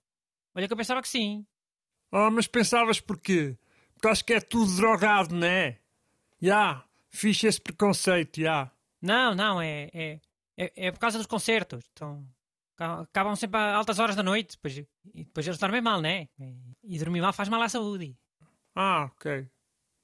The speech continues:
Speaker 2: Então, mas olha, o, os Grammys tiveram um discurso do Zelensky, ao contrário dos Oscars, que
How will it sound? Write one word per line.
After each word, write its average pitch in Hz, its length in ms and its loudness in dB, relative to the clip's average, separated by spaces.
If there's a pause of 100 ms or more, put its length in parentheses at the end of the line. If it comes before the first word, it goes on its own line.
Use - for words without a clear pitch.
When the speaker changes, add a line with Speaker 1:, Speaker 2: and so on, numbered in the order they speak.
(160)
Speaker 2:
Então, 170 120 -12
mas 190 180 -2
olha, 147 420 2 (360)
o, 165 460 -8 (460)
os 165 120 -4
Grammys 208 380 2
tiveram 220 440 2
um 214 40 4
discurso - 420 0
do 214 100 -2
Zelensky, 202 880 2 (380)
ao 135 120 -6
contrário 196 460 2
dos 185 240 2
Oscars, 180 460 2
que - 160 -12